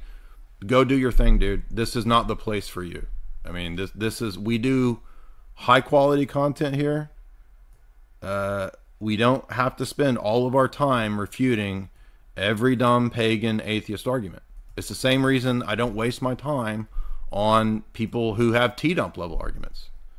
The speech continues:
Do I need to debate everyone in T-Dump's server to,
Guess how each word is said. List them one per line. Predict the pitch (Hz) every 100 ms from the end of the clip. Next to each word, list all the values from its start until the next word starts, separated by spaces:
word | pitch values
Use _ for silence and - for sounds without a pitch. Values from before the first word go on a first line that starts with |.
| - - -
Do | 120
I | 120
need | 127 135 120
to | 131 107 - 101
debate | 98 127 117
everyone | 113 110 127 123 123
in | 107
T-Dump's | - 113 120 135 135 - -
server | - 127 123 143 - - - - - -
to, | - 123 117